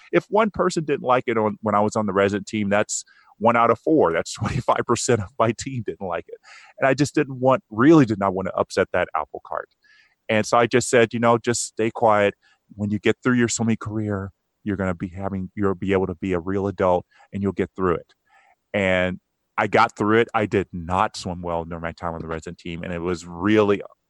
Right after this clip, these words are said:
specifically because of being a closet man. It just, it just weighed so heavy on me. And this weight just really affected my swimming.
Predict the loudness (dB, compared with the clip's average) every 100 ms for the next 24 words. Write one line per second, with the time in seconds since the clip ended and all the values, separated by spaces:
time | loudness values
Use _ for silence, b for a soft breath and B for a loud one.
0 | _ -8 -2 0 2 2 0 0 -4 -4
1 | -6 0 2 2 -2 -2 -8 _ _ -4
2 | -2 -2 0 2 2 -2 -6 -4 -4 -4
3 | -4 -6 -10 _ -6 -4 -4 -6 -2 2
4 | 4 2 0 0 2 2 2 2 -2 -6
5 | -18 -20 b b b b -2 -2 -2 0
6 | 0 0 _ -8 -8 -10 _ -2 0 2
7 | 0 0 -2 -2 -4 -6 -4 -4 -2 -4
8 | -8